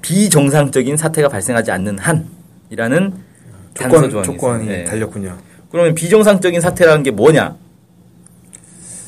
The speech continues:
Speaker 2: 어, 그거는 또 규정하에 따라, <laughs> 나름
Speaker 1: 그렇죠.
Speaker 2: 또 달라지겠죠?
Speaker 1: 네.
Speaker 2: 해석의
Speaker 1: 뭐,
Speaker 2: 여지가 많겠네요, 이 문장도.
Speaker 1: 아니, 사실 지금도 정전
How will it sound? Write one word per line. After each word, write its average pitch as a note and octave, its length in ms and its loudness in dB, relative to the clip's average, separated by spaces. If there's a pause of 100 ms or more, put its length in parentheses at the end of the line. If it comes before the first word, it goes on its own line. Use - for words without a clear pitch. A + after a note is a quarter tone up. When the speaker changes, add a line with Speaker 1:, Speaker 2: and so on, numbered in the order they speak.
(260)
Speaker 2:
어, G2+ 840 -12
그거는 B2 380 -2
또 A2+ 180 -2 (100)
규정하에 C#3+ 420 2
따라, - 160 2 (380)
<laughs> - 400 2
나름 C#3 240 4
Speaker 1:
그렇죠. D#3 280 2
Speaker 2:
또 D3 60 4
달라지겠죠? B2+ 680 0
Speaker 1:
네. F#2+ 340 -4 (240)
Speaker 2:
해석의 G3+ 280 2
Speaker 1:
뭐, D#3 80 6
Speaker 2:
여지가 D3+ 160 4
많겠네요, G#2+ 680 -4
이 A2 60 -8
문장도. G2+ 540 -10 (160)
Speaker 1:
아니, F3+ 220 -2
사실 C#4 300 0
지금도 F3 1300 2
정전 D#3+ 1300 0